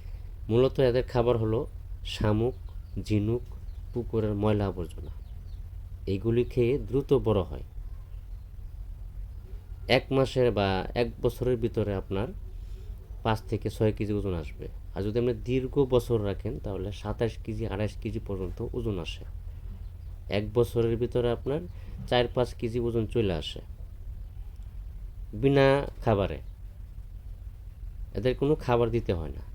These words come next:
শামুক, ঝিনুক, ময়লা আবর্জনা খেয়ে এগুলো মাছগুলো দ্রুত বড়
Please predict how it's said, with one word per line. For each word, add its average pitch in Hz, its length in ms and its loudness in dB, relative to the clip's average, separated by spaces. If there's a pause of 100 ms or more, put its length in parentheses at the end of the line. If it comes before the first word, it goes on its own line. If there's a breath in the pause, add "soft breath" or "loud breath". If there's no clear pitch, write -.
(840)
শামুক, 117 400 4 (260)
ঝিনুক, 113 360 4 (680)
ময়লা 123 220 8
আবর্জনা 101 360 2
খেয়ে 147 240 -4 (120)
এগুলো 101 260 -2
মাছগুলো 95 300 -2 (100)
দ্রুত 123 200 2 (140)
বড় 80 140 -6